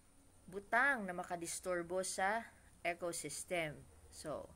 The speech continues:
here are some examples. You have pollution, of course. This is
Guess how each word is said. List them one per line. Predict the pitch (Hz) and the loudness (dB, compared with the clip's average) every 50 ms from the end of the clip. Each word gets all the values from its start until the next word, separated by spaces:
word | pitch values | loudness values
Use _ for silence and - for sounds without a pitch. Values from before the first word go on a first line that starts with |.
| - - - - | -20 -20 -16 -12
here | - 220 226 233 226 - - | -4 -2 0 0 0 0 2
are | - 170 170 170 170 180 190 - - - - - - - - - - - - | 4 6 6 6 4 2 0 -6 -14 -20 -20 -20 -20 -20 -20 -20 -20 -20 -14
some | - - 175 170 175 | -6 -4 -4 -2 -2
examples. | 175 170 165 170 170 143 135 - - - 147 - - - - - - - - | -4 -6 0 2 2 2 2 0 -6 -8 -8 -8 -8 -8 -8 -8 -8 -8 -4
You | - 175 165 | 0 0 0
have | 156 160 - | 0 0 -2
pollution, | - 220 208 202 196 208 208 208 - - 240 233 269 311 359 349 - - - - - - - - | -4 -4 -2 -2 -4 -6 -4 -2 -2 0 2 2 2 0 -2 -6 -14 -20 -20 -20 -20 -20 -20 -20
of | - - - - - | -18 -18 -18 -10 -6
course. | 170 165 175 226 277 - - - - - - - - - - - - - | -2 0 0 0 -2 -4 -6 -8 -10 -14 -18 -20 -20 -20 -20 -20 -18 -8
This | - - - | -6 -4 -2
is | 220 190 - | -2 -2 -2